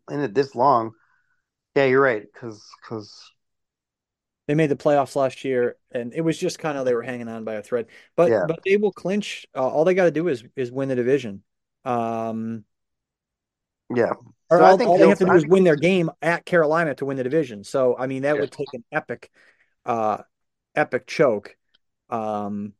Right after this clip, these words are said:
Speaker 2: to, to look, you know, the, it's, it's winning in, losing out, I think,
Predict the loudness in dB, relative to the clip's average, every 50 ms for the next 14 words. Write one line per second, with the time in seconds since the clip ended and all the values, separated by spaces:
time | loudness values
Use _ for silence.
0 | _ _ _ _ _ _ _ _ _ -20 -6 -4 -2 0 0 -2 -2 -6 -8 _
1 | _ -8 -6 -6 -6 -6 -12 -14 -18 _ _ _ _ _ _ _ _ _ _ _
2 | -10 -8 -8 -2 2 2 2 2 2 0 0 -2 -8 -8 -8 -8 -2 0 2 4
3 | 4 4 2 2 2 0 0 0 0 0 0 -2 -4 -2 -2 -4 -6 -6 -10 -14
4 | -12 -10 -12 -12 -12 -16 -20